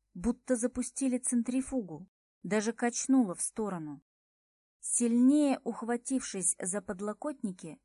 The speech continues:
я зажмурилась, осмысливая новую реальность. Однако та не смогла пробиться в сознание, перекрыв рассудок каменной глыбой. Распахнув глаза, я просипела: "Дети!"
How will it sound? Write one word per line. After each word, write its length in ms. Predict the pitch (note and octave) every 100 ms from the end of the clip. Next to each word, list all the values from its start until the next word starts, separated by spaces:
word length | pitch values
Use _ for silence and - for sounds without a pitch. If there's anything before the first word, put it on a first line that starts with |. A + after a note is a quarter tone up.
| _
я 220 | G3 A#3
зажмурилась, 880 | G#3 G#3+ G3 A3 B3+ C#4+ B3 F#3 -
осмысливая 840 | - G3+ - A3 B3 - A3+ F#3+ F#3
новую 480 | F3+ G3+ F#3+ G#3 G3+
реальность. 760 | A3+ A3 F#3+ F3 E3 - - _ _ _ _ _ _
Однако 380 | G#3 G3 B3+ C4
та 120 | C4 B3+
не 120 | B3
смогла 480 | - B3+ B3+ A3 F3+
пробиться 520 | - E3+ G#3 - G#3
в 40 |
сознание, 840 | - G#3 F#3+ G#3+ B3+ B3+ G3 D#3 _ _
перекрыв 540 | G#3+ A3 A3 A#3+ G3
рассудок 640 | F#3 F#3 - C4 A3+ F#3 -
каменной 480 | - A3 G#3+ G#3+ A3
глыбой. 560 | F#3+ A3+ A3+ F3 D#3+ - _ _ _ _ _ _
Распахнув 840 | - G#3 G#3+ - A#3+ - B3+ C4 F#3+
глаза, 600 | F#3 F#3 F#3+ F3+ F#3 F#3 _
я 220 | F#3+ G3+
просипела: 840 | - A3 - A#3+ - A#3+ F3+ D#3+ - _ _ _ _ _ _ _ -
"Дети!" 720 | F3 A3+ B3+ - - E3